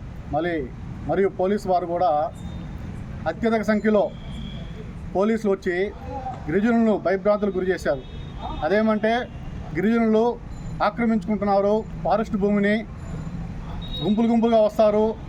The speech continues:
అందుకోసం మేము వచ్చి ఇక్కడ ఉన్నాము అని చెప్తున్నారు. అసలు గిరిజనులు అంటే ఎవరు? అడవిని కాపాడే వాళ్ళే గిరిజనులు. మీరైనా ఉద్యోగాలు వచ్చిన తర్వాత మీ బాధ్యతగా అడవిని కాపాడాలి అంటారు,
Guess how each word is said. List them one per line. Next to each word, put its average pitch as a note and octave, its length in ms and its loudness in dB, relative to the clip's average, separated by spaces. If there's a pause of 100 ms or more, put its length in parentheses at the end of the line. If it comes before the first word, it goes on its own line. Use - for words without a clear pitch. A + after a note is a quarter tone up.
(160)
అందుకోసం G#3 480 2
మేము G#3 180 4
వచ్చి A#3 420 0 (220)
ఇక్కడ G3 160 0
ఉన్నాము G#3+ 400 4
అని G#3 100 2
చెప్తున్నారు. E3+ 340 -2 (760)
అసలు A3+ 160 2
గిరిజనులు B3 340 2
అంటే A#3+ 160 2
ఎవరు? A#3 320 4 (880)
అడవిని A#3+ 280 2
కాపాడే A3 420 4
వాళ్ళే G#3 320 4
గిరిజనులు. G3+ 460 0 (960)
మీరైనా A#3+ 460 4
ఉద్యోగాలు A#3 500 2
వచ్చిన A3+ 200 0
తర్వాత A3 600 4 (200)
మీ G3 120 4
బాధ్యతగా A3+ 760 2 (260)
అడవిని A#3+ 260 2
కాపాడాలి G#3+ 420 4
అంటారు, F#3+ 320 2